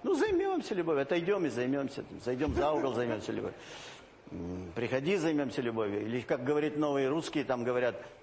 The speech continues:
э, «Зина, разыщите меня в четверг после четырнадцати, я пересплю с вами». Но это уже очень большой человек. Вот, э,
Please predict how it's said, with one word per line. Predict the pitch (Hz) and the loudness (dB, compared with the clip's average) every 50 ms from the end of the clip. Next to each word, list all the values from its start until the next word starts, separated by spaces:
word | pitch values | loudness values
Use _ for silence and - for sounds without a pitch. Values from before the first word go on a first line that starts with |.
| - - - | -20 -16 -10
э, | 104 104 107 104 110 - - - - | -6 -6 -6 -6 -8 -14 -18 -10 -8
«Зина, | 113 117 147 202 214 180 156 131 110 101 - - - - - - - - - | -4 0 2 2 4 4 4 2 0 -2 -4 -10 -14 -18 -20 -20 -20 -10 -4
разыщите | 127 156 151 160 170 151 202 190 151 165 | -2 -2 0 2 2 2 2 2 2 2
меня | 156 151 147 131 | 2 2 2 0
в | - | -2
четверг | - 156 135 151 160 151 117 - | -4 -4 -2 0 0 0 0 0
после | 147 131 - 143 117 | -2 -2 -2 -2 -4
четырнадцати, | - - - 190 170 160 135 - - 139 | -4 0 0 0 0 0 -2 -2 -2 0
я | 127 127 123 | 0 2 0
пересплю | 104 - 131 127 123 117 - - 135 117 | 0 -2 -2 -2 -2 -4 -4 -4 -4 -4
с | - - | -4 -2
вами». | 107 107 101 98 98 90 - 90 - - - - - - - - - - 320 - - - 320 - - 359 359 - - 508 - - - - - - - - - - - - - - - - - - - - - - - - - | -2 -2 -2 -2 -6 -6 -8 -8 -10 -10 -10 -8 -8 -8 -8 -6 -2 -2 -2 -2 0 -2 -2 -2 0 -2 -2 -2 -2 -4 -4 -4 -6 -8 -8 -10 -10 -12 -12 -12 -12 -14 -14 -16 -16 -18 -18 -18 -20 -20 -20 -20 -20 -12 -4
Но | - 147 151 | -2 -2 0
это | 143 147 | 2 0
уже | 139 113 131 | 0 2 2
очень | 135 135 135 - 127 | 0 0 0 0 0
большой | 107 127 123 - - 160 135 | 0 0 0 0 0 -2 0
человек. | - - 95 90 87 - - - - - - - - - - - - - - - - - - - - - - - 349 - - - - - - - - - - - - - - - - - | 0 -2 -4 -4 -6 -8 -12 -16 -20 -20 -20 -20 -18 -18 -20 -20 -20 -20 -20 -20 -20 -20 -20 -20 -20 -20 -18 -18 -16 -16 -16 -16 -18 -18 -20 -20 -20 -20 -20 -20 -20 -16 -16 -12 -6 -2
Вот, | 240 285 285 285 285 - | 0 0 2 0 0 0
э, | 262 240 208 233 | 0 2 0 -2